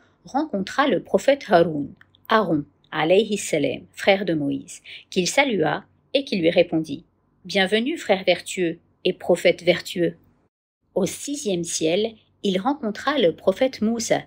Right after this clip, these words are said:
Moïse, alayhi salam, qu'il salua et qui lui répondit en disant, « Bienvenue, frère vertueux et prophète vertueux. » Enfin, le prophète, sallallahu alayhi wa sallam, arriva au septième ciel, où il a rencontré Ibrahim,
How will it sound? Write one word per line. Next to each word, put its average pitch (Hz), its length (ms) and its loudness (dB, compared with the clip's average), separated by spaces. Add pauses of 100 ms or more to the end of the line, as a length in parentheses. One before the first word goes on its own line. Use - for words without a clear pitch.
(300)
Moïse, 208 460 0
alayhi 170 400 2
salam, 156 520 0 (440)
qu'il 202 200 -2
salua 196 560 0 (380)
et 302 120 2
qui - 120 0
lui 156 160 2
répondit 214 580 0
en 190 100 2
disant, « 151 400 -2 (300)
Bienvenue, 214 600 0
frère 175 280 -2
vertueux 170 580 -2 (240)
et 185 100 6
prophète 175 480 4
vertueux. » 165 540 2 (880)
Enfin, 196 340 4 (400)
le 170 120 4
prophète, 196 400 4
sallallahu 196 560 2
alayhi 165 360 0
wa 147 100 -2
sallam, 269 400 0 (260)
arriva 247 400 2
au 226 80 4
septième 180 460 2
ciel, - 480 -2 (360)
où 285 120 2
il 175 160 4
a 156 80 2
rencontré 226 720 0
Ibrahim, 190 640 2